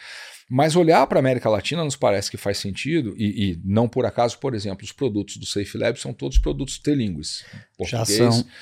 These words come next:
Speaker 1: é,
Speaker 2: Hum.
Speaker 1: espanhol e, e inglês, porque, é, existem mercados na América Latina, é, que são bastante atrativos e que são mercados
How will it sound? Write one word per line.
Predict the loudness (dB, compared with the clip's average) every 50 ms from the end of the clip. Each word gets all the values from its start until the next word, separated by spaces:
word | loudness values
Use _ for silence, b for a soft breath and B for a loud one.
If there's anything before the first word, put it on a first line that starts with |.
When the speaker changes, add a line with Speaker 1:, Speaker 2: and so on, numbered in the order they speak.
| B B B B B
Speaker 1:
é, | -2 -2 0 0 2 0 0 0 -2 -4 -6 -6
Speaker 2:
Hum. |
Speaker 1:
espanhol | -8 -8 -6 -4 -2 -2 0 0 2 4 4 4 4 2 -2
e, | -4 -4 -2 -2 -2 -2 -4 -4 -2
e | 0 2 2 2
inglês, | 2 2 2 0 0 -2 -4 -8 B B B B B B B
porque, | -6 -6 -6 -4 0 0 2 2 2 2 0 0 -2 -2
é, | -2 0 0 0 0 0 0 0 0 0 -2 -2 -4 -4 -6 -6 -8 -10 -10 -14 _ _ _ _ _ _
existem | -2 0 2 2 0 0 0 0 0
mercados | 0 -2 0 2 2 2 2 2 -2 -4 -6 -6
na | -4 -4
América | -4 -4 -4 -4 -4 -4
Latina, | -4 -4 -4 -4 -6 -6 -6 -6 -6 -8 -8 -10 -10 -8
é, | -6 -6 -6 -6
que | -8 -8 -8
são | -8 -6 -4 -4 -6 -4 -4
bastante | -4 -4 -4 -6 -4 -4
atrativos | -4 -2 -2 -4 -4 -2 -2 -2 -2 -4 -6 -12 B B B B B B B B -8
e | -4
que | -2 -2
são | 0 0 0 0
mercados | 0 -2 -4 0 2 2 2 2 0 -4 -8 -8 -10 -12